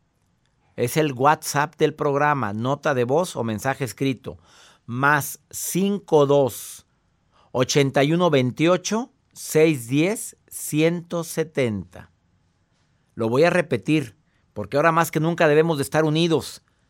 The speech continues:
Mi querida comunidad hispana, somos muchos. Cien estaciones de radio aquí en los Estados Unidos. Más cincuenta y dos,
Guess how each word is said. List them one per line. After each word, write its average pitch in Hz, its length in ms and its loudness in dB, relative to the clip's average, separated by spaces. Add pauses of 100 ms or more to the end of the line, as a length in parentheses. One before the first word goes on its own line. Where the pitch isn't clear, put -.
(320)
Mi 120 140 -6
querida 160 340 2
comunidad 143 400 4
hispana, 165 640 4 (260)
somos 156 300 2
muchos. 180 520 0 (240)
Cien 196 460 2
estaciones 175 760 0
de 139 120 4
radio 175 340 4
aquí 160 220 0
en 180 80 0
los 135 160 -4
Estados 160 420 0
Unidos. 143 480 -2 (400)
Más 165 540 4 (180)
cincuenta 156 800 2
y 147 60 2
dos, 151 440 2